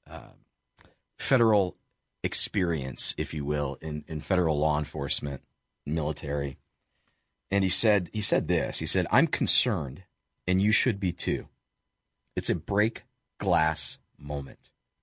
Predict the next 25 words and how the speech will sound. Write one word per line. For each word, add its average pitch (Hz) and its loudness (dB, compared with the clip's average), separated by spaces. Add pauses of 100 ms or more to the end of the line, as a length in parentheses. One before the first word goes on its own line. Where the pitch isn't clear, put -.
(1120)
We've 92 2
reached 110 2
a 80 -4
breaking 78 -2
point. 62 -14 (1400)
The 95 4
left 110 6
has 107 0
gone 95 4
full 127 2
tyrant, 95 0 (760)
and 98 4
they've 101 2
given 113 4
up 95 2 (680)
on 90 4
the 85 2
republic." 67 -6 (1160)
There's 78 -8
evidence 76 -2
of 62 -10
that, 60 -6 (140)
by 65 2
the 62 -6
way, 55 -8